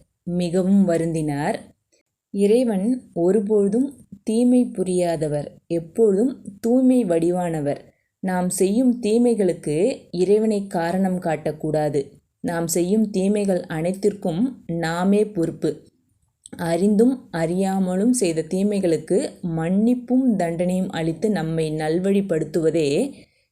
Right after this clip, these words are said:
கடவுளின் செயல். இதை தான் நன்மையும் தீமையும்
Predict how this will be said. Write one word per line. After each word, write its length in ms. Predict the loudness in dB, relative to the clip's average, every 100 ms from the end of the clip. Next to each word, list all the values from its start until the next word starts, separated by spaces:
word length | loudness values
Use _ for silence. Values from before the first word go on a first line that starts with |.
| _
கடவுளின் 640 | 0 4 4 4 0 -2
செயல். 540 | -2 0 2 2 0 -6 -8
இதை 240 | -2 0
தான் 520 | 0 -4 -4 -8 -10 -10
நன்மையும் 960 | -8 -4 0 0 0 0 -2 -4 -12 -4
தீமையும் 800 | -2 0 -2 -2 -2 -4 -8